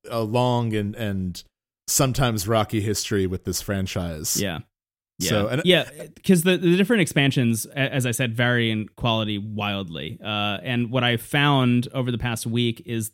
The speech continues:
Speaker 2: the best thing for me to do, maybe, is to just check in with the game <laughs> every three years.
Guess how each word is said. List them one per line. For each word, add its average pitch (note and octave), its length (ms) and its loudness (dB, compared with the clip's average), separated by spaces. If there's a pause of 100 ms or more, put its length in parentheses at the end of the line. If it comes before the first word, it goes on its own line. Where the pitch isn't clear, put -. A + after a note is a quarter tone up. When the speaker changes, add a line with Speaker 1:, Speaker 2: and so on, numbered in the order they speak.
Speaker 2:
the C3+ 120 0
best D3 480 0
thing C#3 260 2
for B2+ 160 -2
me A#2+ 200 2
to A#2 100 0
do, A#2 440 2
maybe, G#2+ 480 -2
is A#2 180 -4
to B2+ 100 -4
just A#2+ 260 -2
check A#2 220 -2
in A#2 100 0
with G#2+ 120 -2
the A#2+ 60 -4
game G#2+ 220 2
<laughs> - 40 4
every A#2+ 200 4
three A2+ 240 -4
years. A2+ 500 0